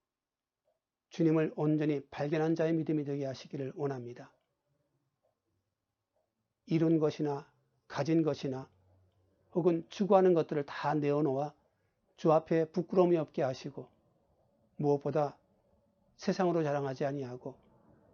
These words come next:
이룩한 것으로 자랑하지 아니하고 지금도 주 안에 발견되어지는 나로 자랑하게 하시고 지금도 내가 추구하고 목적하여 나아가고 있는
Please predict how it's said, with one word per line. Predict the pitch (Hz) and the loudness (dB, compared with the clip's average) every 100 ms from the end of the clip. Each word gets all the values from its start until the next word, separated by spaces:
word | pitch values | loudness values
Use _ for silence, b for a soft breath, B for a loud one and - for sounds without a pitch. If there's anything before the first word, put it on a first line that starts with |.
| _ _ - - - | _ _ -20 -20 -6
이룩한 | 190 175 170 170 160 | 4 4 4 2 2
것으로 | 151 - | 0 -2
자랑하지 | 156 139 143 139 131 | -4 -4 -6 -6 -8
아니하고 | 127 123 113 113 - 165 - - - _ _ _ - - _ _ | -8 -10 -12 -14 -16 -18 -20 -20 -20 _ _ _ -20 -20 _ _
지금도 | - 165 170 165 156 | -4 0 0 0 -4
주 | - 170 175 | -2 -2 -2
안에 | 139 151 147 | -2 -2 -2
발견되어지는 | - 143 147 165 165 160 156 160 160 147 | -2 -2 0 0 2 2 2 0 -2 -4
나로 | 120 160 | -4 -2
자랑하게 | 156 151 147 143 139 | -2 -4 -4 -4 -6
하시고 | 127 - 131 127 _ _ _ _ _ _ _ | -8 -12 -16 -18 _ _ _ _ _ _ _
지금도 | - 170 170 | 0 2 4
내가 | 160 147 147 156 - _ _ _ _ _ _ | 2 2 2 2 0 _ _ _ _ _ _
추구하고 | - 175 180 165 160 165 165 - _ | -2 4 6 6 4 2 0 -6 _
목적하여 | - 165 - 175 156 147 | 0 2 2 0 0 0
나아가고 | 143 131 151 175 165 143 | 0 -2 0 2 2 0
있는 | 143 143 170 | -2 -2 -4